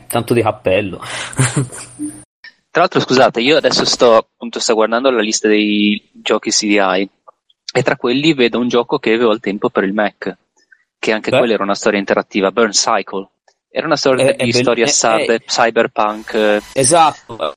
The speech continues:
Speaker 1: Ecco, quello è considerato più o meno il miglior titolo del C D I ed era in, in teoria e-, esclusiva. Infatti i porting che hanno fatto su P C e Mac è, comunque, mh, sono inferiori, io li ho anche provati entrambi.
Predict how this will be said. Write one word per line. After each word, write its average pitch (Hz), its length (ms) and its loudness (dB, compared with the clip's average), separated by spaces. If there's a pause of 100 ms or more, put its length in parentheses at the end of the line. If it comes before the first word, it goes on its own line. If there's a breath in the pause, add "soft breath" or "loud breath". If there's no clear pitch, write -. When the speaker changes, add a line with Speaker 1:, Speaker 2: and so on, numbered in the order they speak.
(140)
Speaker 1:
Ecco, 147 220 -2
quello 220 280 0
è 170 140 0
considerato 151 760 0 (140)
più 143 140 2
o 143 40 2
meno 160 280 2
il 147 80 4
miglior 143 340 4
titolo 139 480 0
del 123 240 0
C - 160 -2
D 127 160 2
I 117 420 2 (200 loud breath)
ed 117 160 -2
era 147 160 4
in, 131 220 -4
in 127 140 -2
teoria 131 320 2
e-, 123 340 0
esclusiva. 120 640 2
Infatti 113 420 -2
i 117 80 -2
porting 123 360 0
che 117 120 -2
hanno 113 80 -2
fatto 120 260 -2
su 117 180 -6
P 117 120 -4
C 123 160 0
e 120 60 -2
Mac 123 360 -4
è, 117 220 -2 (200 loud breath)
comunque, 127 360 0
mh, 104 500 0 (260)
sono - 200 -4 (180)
inferiori, 117 460 2
io 110 80 2
li 107 160 -4
ho 107 60 0
anche 104 180 -2
provati 107 380 0
entrambi. 104 680 -4